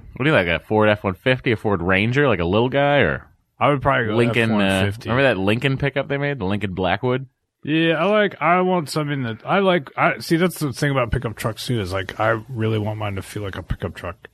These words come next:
Speaker 2: I, like, now they're taking a little bit of the pickup truck out of the pickup truck.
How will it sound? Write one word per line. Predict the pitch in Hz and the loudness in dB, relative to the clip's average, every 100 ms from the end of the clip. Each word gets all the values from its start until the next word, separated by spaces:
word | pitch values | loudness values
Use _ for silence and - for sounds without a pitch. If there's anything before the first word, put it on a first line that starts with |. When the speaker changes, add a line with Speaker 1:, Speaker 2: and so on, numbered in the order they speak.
| - | -6
Speaker 2:
I, | 101 | -4
like, | 104 95 - | -4 -6 0
now | 110 127 | 2 4
they're | 110 | 2
taking | - 120 113 101 | 0 -2 -2 -4
a | 98 | -2
little | 101 98 | -2 -2
bit | 101 | -2
of | 95 | -2
the | 87 | -4
pickup | 107 95 87 | -4 -4 -4
truck | 101 87 - | -4 -4 -4
out | |
of | 90 | -4
the | 87 | -4
pickup | 98 92 85 | -6 -8 -8
truck. | 90 82 | -10 -12